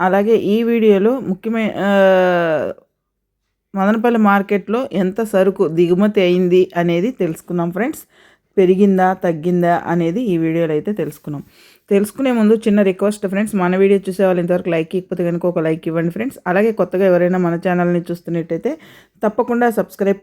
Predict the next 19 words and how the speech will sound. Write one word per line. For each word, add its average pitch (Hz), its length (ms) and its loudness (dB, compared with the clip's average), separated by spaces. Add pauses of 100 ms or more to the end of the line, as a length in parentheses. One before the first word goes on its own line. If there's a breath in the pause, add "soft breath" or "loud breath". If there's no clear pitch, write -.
చేసుకోండి. 190 380 -2 (100)
పక్కనే 208 340 -2
ఉన్న 202 180 2
గంట 180 180 -2
సింబల్ 180 220 -4
క్లిక్ 185 240 -8
చేసి 190 140 -6 (100)
all 175 160 -2
అనే 180 180 -2
దాన్ని 175 180 -4
క్లిక్ 180 180 -8 (100)
చేశారంటే 190 500 -2
అందరికంటే 185 540 0
ముందుగా 175 300 0 (880 soft breath)
మదనపల్లి 247 480 2
మార్కెట్ 208 340 0 (100)
దిగుమతి 202 440 2
గురించి 185 260 -2 (100)
తెలుసుకోవచ్చు. 170 580 -4